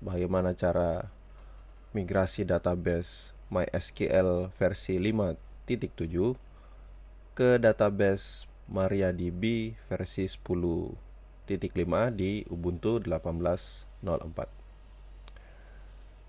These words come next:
Eh, di Ubuntu delapan belas nol empat itu,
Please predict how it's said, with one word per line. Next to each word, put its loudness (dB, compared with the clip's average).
Eh, 10
di 4
Ubuntu 4
delapan 4
belas 2
nol 6
empat 0
itu, 6